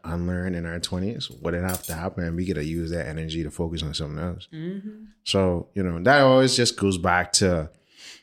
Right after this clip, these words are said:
Speaker 1: I guess, w-, how we do things as a society, and it's not, nothing is really fully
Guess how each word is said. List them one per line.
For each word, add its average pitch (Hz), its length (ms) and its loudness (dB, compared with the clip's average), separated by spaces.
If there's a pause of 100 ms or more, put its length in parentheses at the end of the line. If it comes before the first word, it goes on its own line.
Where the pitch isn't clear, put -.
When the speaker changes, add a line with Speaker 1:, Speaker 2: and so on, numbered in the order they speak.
(720)
Speaker 1:
I 110 100 6
guess, 107 520 6 (380)
w-, 104 220 4
how 110 280 6
we 107 460 4
do 95 240 0
things 95 340 4
as 85 160 2
a 82 80 -2
society, 87 540 0
and 82 120 -2
it's 80 160 -2
not, 82 460 -4 (240)
nothing 95 300 2
is 85 140 0
really 87 200 0
fully 95 540 0